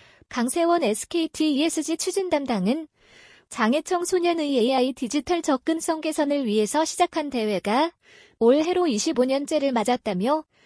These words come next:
앞으로도 에이아이 드리븐 이에스지 경영을 실천에 더해 장애 청소년에게 꿈과 희망을 주는 대회로 발전할 수 있도록 지속성을 가지고 계속해 나가겠다고 밝혔다.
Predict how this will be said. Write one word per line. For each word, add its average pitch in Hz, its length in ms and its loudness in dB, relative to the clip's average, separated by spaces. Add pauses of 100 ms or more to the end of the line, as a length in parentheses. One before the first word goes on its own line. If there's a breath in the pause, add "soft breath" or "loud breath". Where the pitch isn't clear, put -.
(680 loud breath)
앞으로도 330 540 0
에이아이 294 380 2
드리븐 294 420 -2
이에스지 247 480 2
경영을 254 500 0
실천에 359 460 0
더해 277 280 4
장애 226 320 0
청소년에게 330 880 0
꿈과 381 340 2
희망을 330 360 0
주는 254 300 -2
대회로 226 480 0
발전할 247 540 0
수 320 140 -2
있도록 208 540 -2 (480 loud breath)
지속성을 320 600 -2
가지고 262 420 -2
계속해 320 460 -2
나가겠다고 247 760 -2
밝혔다. 185 760 -2